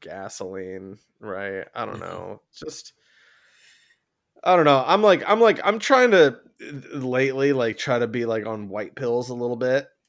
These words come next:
Speaker 1: you
Speaker 2: Yeah.
Speaker 1: know? And just be like, just let the solutions be simple. Because I do think that, man, this is something I wanna talk about. And the, the, but this is connected, right? This isn't like a,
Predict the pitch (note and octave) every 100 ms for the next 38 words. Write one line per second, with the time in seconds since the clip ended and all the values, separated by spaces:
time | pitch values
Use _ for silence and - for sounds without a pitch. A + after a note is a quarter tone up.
0 | _ - D3+ C3+ C3 C#3+ C#3 _ _ _
1 | _ _ _ _ _ _ - B2 A#2 A#2
2 | C#3+ - A#2 A2 G#2+ G#2 - C#3 A2+ G2+
3 | G#2+ - A2 - D2 D2 - E2 - E2+
4 | D#2 A1 - - - A2 F2+ G#2 C3 C#3+
5 | C#3 C#3 E3+ F#3 F3 D3+ C3+ A2+ F#2 -
6 | _ _ _ _ _ _ _ _ _ _
7 | _ _ _ B2+ B2+ C3 E3+ C#3 - -
8 | D#2 B1+ G1+ B1 - C#2+ - C#2 B1 G#1+
9 | - _ _ _ _ _ _ _ - A#2+
10 | A2 C#3 D3 D#3 D3 C#3 D3 C3+ B2+ C3+
11 | B2+ - C3 A#2 G#2+ - - A#2 E2+ A#2+
12 | B2+ A2 - _ _ _